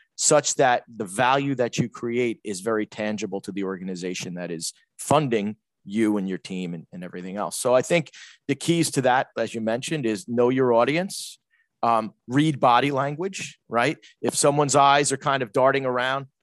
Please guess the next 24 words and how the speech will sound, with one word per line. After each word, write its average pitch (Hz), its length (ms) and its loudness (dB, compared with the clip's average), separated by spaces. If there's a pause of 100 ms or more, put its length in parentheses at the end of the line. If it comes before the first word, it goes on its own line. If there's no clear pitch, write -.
(220)
get 139 180 -6
to 139 60 -4
the 135 80 -2
point, 147 360 0 (520)
right? 127 220 0
Show 143 240 4
a 139 60 4
different 135 320 -2
visual, 143 580 -4 (240)
um, 117 160 -6
use 127 140 -2
a 131 60 -2
different 127 260 0
anecdote. 117 720 -2
Um, 117 240 -2
but 127 120 4
ultimately, 147 800 0
the 110 80 -12
key 151 200 0
to 151 80 0
sales 147 460 2 (260)
is - 160 -8
credible 127 400 2
storytelling. 98 640 -4